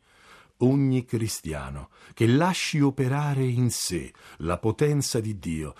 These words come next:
perché intervenga quella sintesi unica e irripetibile che è ogni missione cristiana, che però è organica a tutte le altre missioni, perché c'è un solo Dio, un solo Signore, un solo Spirito che genera tutta questa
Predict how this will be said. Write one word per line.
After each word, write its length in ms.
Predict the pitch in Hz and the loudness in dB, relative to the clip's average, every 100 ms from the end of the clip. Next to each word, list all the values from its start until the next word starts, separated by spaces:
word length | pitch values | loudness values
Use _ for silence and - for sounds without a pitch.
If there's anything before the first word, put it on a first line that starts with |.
| - - - _ _ | -18 -20 -20 _ _
perché 480 | 151 139 147 135 - _ _ _ - | -2 0 2 0 -2 _ _ _ -2
intervenga 600 | 143 127 139 127 147 135 | 0 2 0 0 -2 -2
quella 220 | 123 127 | -2 -2
sintesi 600 | 117 - 139 135 131 135 139 | -2 0 0 0 -2 -2 -2
unica 640 | 175 196 180 143 147 139 - | 0 2 0 0 -4 -4 -4
e 120 | 135 | -2
irripetibile 1120 | 135 131 123 135 131 131 160 120 92 85 90 | 0 0 0 0 0 0 -2 -2 -4 -4 -2
che 320 | 110 127 123 | 0 0 0
è 80 | 117 | 0
ogni 560 | 127 139 139 131 123 | 2 2 2 4 4
missione 480 | 120 117 - 156 143 | 2 0 0 0 0
cristiana, 560 | 117 113 - 131 90 85 - - | 0 -2 -2 -2 -4 -8 -12 -16
che 180 | - 214 | 2 4
però 460 | 208 220 220 208 185 | 6 6 6 4 4
è 100 | 170 | 4
organica 760 | 160 151 131 160 143 120 104 | 2 2 2 4 4 2 0
a 40 | 98 | 0
tutte 280 | 135 123 123 | 0 0 2
le 100 | 135 | 2
altre 280 | 135 127 | 2 0
missioni, 440 | 113 113 - 165 131 | 0 0 4 6 4
perché 300 | 110 - 117 | 0 -2 -2
c'è 280 | - 131 117 - - | 0 -2 -2 -8 -4
un 180 | - 170 | 2 2
solo 320 | 135 - 143 | 2 6 6
Dio, 320 | 127 131 160 139 | 6 4 6 6
un 120 | 127 | 6
solo 220 | - 156 | 6 4
Signore, 380 | 139 151 170 151 | 4 6 6 6
un 80 | 139 | 6
solo 240 | 160 147 | 6 6
Spirito 540 | 139 - 220 175 143 | 4 4 4 6 6
che 100 | 127 | 4
genera 340 | 117 147 143 127 | 4 2 2 2
tutta 240 | 135 135 | 0 0
questa 400 | 120 131 - 117 | 0 0 -2 -4